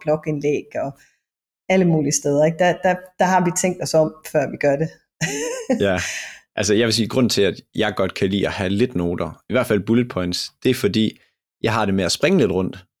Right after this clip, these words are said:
Speaker 2: Nu, hvis vi bruger den popcor-, popcornhjerne, som er fuldstændig <laughs> slidt op af alle folk, der bruger den, men, men sådan, min hjerne glemmer måske nogle gange lige, at der er, dem, der hører det, de skal lige have lidt struktur, fordi de er ikke lige så meget inde i stoffet.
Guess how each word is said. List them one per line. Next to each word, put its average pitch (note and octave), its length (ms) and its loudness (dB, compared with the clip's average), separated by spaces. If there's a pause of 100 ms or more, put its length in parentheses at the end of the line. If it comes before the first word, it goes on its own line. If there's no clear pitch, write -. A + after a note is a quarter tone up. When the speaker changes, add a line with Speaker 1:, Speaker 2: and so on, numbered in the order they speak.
(300)
Speaker 2:
Nu, B2 140 2
hvis A2 200 0
vi A2+ 80 2
bruger A2 200 2
den A2 260 2
popcor-, - 520 -2
popcornhjerne, F2+ 800 -2
som F2 260 -2
er E2+ 160 -2
fuldstændig E2 840 -2 (640)
<laughs> B2 800 -4
slidt D#3 360 0 (100)
op A#2+ 160 0
af F#2+ 120 2
alle G#2+ 160 2
folk, A#2+ 220 0
der F#2+ 80 2
bruger A#2 180 4
den, C3 120 2
men, A2 300 2
men A2 120 2
sådan, G#2+ 280 0 (480)
min A#2 160 4
hjerne A#2 260 2
glemmer C3 240 4
måske G#2 340 2
nogle A2 160 2
gange G2+ 180 2
lige, G#2+ 180 4
at F#2 140 2
der G2 80 0
er, G2 180 0 (140)
dem, B2 120 4
der A2+ 80 2
hører A2 180 2
det, G2 160 -6
de G2+ 80 -4
skal - 160 -4
lige F#2 100 -2
have - 80 -2
lidt F2+ 100 -2
struktur, - 560 -8 (160)
fordi F2 260 -2 (100)
de A#2 100 4
er G#2+ 40 6
ikke G#2+ 120 0
lige B2 120 4
så A#2+ 100 2
meget G2 160 2
inde A2 100 4
i - 40 2
stoffet. C3 400 0